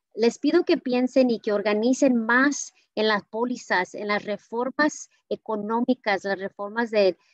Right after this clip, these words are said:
labor que necesitamos, del medio ambiente,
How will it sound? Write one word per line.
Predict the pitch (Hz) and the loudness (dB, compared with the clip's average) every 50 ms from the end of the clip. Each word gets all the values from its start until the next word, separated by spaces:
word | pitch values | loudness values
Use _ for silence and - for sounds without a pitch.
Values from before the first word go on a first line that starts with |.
| _ _ _ | _ _ _
labor | - 214 196 208 190 214 240 254 262 262 | -2 0 0 0 2 2 2 2 2 2
que | - 262 | 0 0
necesitamos, | 220 220 202 - 208 - - 202 185 - - 202 214 233 240 240 220 196 - - - _ | 0 0 -2 -2 -2 -2 -2 -8 -8 -4 -2 0 0 2 0 0 -2 -4 -6 -12 -10 _
del | 208 196 196 | -4 -4 -2
medio | 202 208 220 214 240 233 247 | -4 -4 -4 -6 -4 -4 -4
ambiente, | 233 226 208 - 196 196 202 214 226 226 - - 214 196 180 | -4 -6 -8 -8 -4 -2 0 0 0 0 -2 0 0 0 0